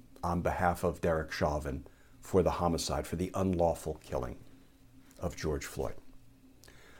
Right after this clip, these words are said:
Lots to unpack day by day, folks, and I'm gonna try to keep you up in real time every day with what I see unfolding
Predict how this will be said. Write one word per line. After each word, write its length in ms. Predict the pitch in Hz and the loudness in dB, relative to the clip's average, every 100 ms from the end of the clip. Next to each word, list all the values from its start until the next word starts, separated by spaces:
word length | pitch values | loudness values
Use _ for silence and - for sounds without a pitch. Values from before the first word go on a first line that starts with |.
| - - | -10 4
Lots 300 | 98 104 - | 6 6 4
to 180 | - 101 | -2 0
unpack 480 | 90 - 90 82 - | 0 2 2 2 2
day 160 | 85 | 0
by 220 | 82 80 | 2 0
day, 200 | 73 87 | 4 4
folks, 380 | 90 101 98 - | 6 6 4 4
and 80 | 85 | 0
I'm 120 | 87 | 2
gonna 180 | 85 82 | 0 -2
try 320 | - 95 92 | -2 2 4
to 100 | 90 | 4
keep 400 | - - 110 - | 0 -2 -2 2
you 180 | 98 95 | 2 4
up 220 | 90 90 | 2 0
in 220 | 80 73 73 | 0 -2 2
real 260 | 101 107 | 6 6
time 500 | - 85 78 73 73 - | 4 0 0 -2 -4 0
every 380 | 101 98 101 | 0 2 2
day 360 | 90 80 76 76 - - - - - - - | 4 2 2 -2 -10 -18 -20 -20 -20 -8 0
with 320 | 90 - - | 0 0 -6
what 320 | 90 95 110 - | 4 6 6 4
I 200 | 92 90 | 4 4
see 400 | - - 113 101 | 2 4 4 4
unfolding 840 | 92 85 - 87 80 76 73 | 2 2 4 4 4 0 -2